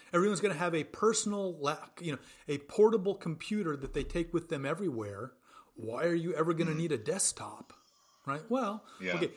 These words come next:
Speaker 1: Now, did the desktop market decline somewhat, you know, when, when the other devices came in? Yep, you found some, some market share compression,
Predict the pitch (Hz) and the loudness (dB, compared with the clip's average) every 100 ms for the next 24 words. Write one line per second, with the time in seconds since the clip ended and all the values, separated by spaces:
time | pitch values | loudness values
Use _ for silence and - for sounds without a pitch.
0 | - 160 143 151 139 120 151 160 - 175 | -2 0 2 0 0 0 0 0 0 0
1 | 147 147 156 165 143 127 131 - - 139 | 0 0 0 0 -4 -6 -8 -8 -10 -6
2 | 131 143 170 185 185 175 _ - - - | -2 -2 -4 -6 -10 -14 _ -6 -2 0
3 | 156 180 185 214 240 - _ _ _ 160 | 0 2 0 0 -4 -14 _ _ _ -8
4 | 165 160 180 165 151 151 139 147 143 139 | -4 -4 -6 -4 -2 -2 -4 -2 -2 -2
5 | 127 151 151 156 156 - 170 170 185 - | -2 0 0 0 -2 -4 -6 -6 -8 -12
6 | - - - 202 226 - 156 185 175 160 | -20 -14 0 2 2 -8 -6 -4 -4 -6
7 | - - - 147 123 - 160 135 135 165 | -8 -4 -4 -4 -8 -16 -14 -4 0 0
8 | 185 - - 175 160 - 139 123 - 202 | -2 -6 -4 -2 -2 -6 -12 -8 -4 -4
9 | - 120 120 202 | -6 -12 -12 -16